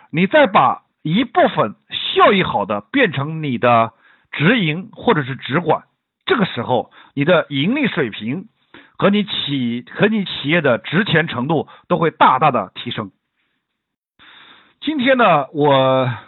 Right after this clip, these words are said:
跟大家分享这三个关于招商的案例呢，其实都是站在平台的维度，跟合作伙伴提供了综合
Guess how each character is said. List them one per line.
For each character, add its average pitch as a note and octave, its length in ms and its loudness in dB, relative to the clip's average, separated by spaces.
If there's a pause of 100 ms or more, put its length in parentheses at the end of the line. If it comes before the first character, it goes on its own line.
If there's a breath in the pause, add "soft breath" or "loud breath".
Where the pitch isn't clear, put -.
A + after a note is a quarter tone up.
(300 loud breath)
跟 G#3 140 0
大 G#3 120 4
家 F#3+ 140 2
分 A3+ 200 -2
享 E3 180 0
这 D#3 120 2
三 C#4+ 300 0
个 G3+ 100 0
关 F3+ 240 2
于 C#3+ 160 -6 (100)
招 F#3 180 4
商 F#3 180 -2
的 D3+ 80 0
案 D3+ 180 4
例 C3 120 -2
呢， G2+ 200 -4 (460 soft breath)
其 F#3+ 180 0
实 E3 240 -4
都 G3+ 160 0
是 E3 140 -8
站 F3+ 180 2
在 C3+ 300 4 (240)
平 D#3 260 -4
台 D3 140 0
的 D3+ 120 2
维 A2+ 200 0
度， C3 200 -6 (1300 loud breath)
跟 G3 400 0
合 - 280 -2
作 G3+ 160 2
伙 A#2 160 0
伴 B2+ 280 0
提 - 240 -8
供 F3+ 220 -2
了 A#2+ 200 0 (300 soft breath)
综 G3 280 0
合 A2+ 320 -4